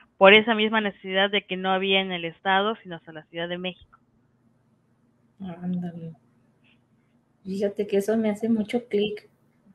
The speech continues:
Speaker 2: de, de las cosas que aprendí cuando entré al mundo tech, y esto viene de, pues ya saben todos Scrum cómo es. En Scrum siempre te dicen, "Aviéntate". Básicamente a eso se <laughs> refiere.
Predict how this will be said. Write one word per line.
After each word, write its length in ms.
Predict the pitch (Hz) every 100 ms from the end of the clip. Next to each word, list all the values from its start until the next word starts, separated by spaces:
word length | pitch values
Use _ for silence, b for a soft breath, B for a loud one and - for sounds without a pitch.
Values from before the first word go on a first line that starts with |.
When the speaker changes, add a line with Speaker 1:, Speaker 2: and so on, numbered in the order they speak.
| _ _ _
Speaker 2:
de, 420 | 180 180 180 180 175
de 120 | 185 180
las 200 | 175 -
cosas 400 | 190 190 233 -
que 100 | 214
aprendí 500 | 208 190 180 190 196
cuando 280 | 214 208
entré 240 | 185 180 190
al 100 | 196
mundo 360 | 196 196 214
tech, 320 | 202 202 - -
y 100 | 196
esto 260 | 196 226 226 208
viene 400 | 202 202 208 226
de, 360 | 226 190 175 b b b b b b b _ _ _ _ _
pues 160 | 180 170
ya 160 | 190
saben 400 | 190 196 196 196
todos 360 | 196 185 196 196
Scrum 460 | 208 - 180 180 180
cómo 300 | 180 180 165
es. 300 | 180 - _ _ _ _ _ _
En 180 | 180 180
Scrum 320 | 180 185 180
siempre 340 | 202 220 233 262
te 160 | 262
dicen, 340 | 214 180 190 220
"Aviéntate". 760 | 220 170 190 202 185 - - _ _ -
Básicamente 720 | 180 208 - 214 170 185 208
a 60 | 190
eso 200 | 226 247
se 140 | 262
<laughs> 400 | 233 233 220 202
refiere. 180 | 226